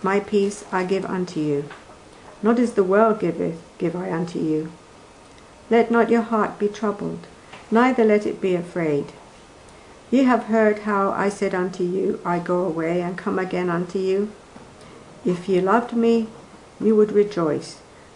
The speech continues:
because I said, I go unto my Father. For my Father is greater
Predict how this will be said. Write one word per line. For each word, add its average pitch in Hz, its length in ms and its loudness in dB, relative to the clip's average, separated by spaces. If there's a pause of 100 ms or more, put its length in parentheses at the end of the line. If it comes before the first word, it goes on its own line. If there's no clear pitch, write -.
because 170 320 -4
I 165 140 0
said, 165 400 -4
I 170 120 -2
go 170 220 -2
unto 170 240 -4
my 180 220 -4
Father. 180 460 -8 (680)
For 175 160 -2
my 196 220 2
Father 190 380 0
is 180 280 -4
greater 196 580 -4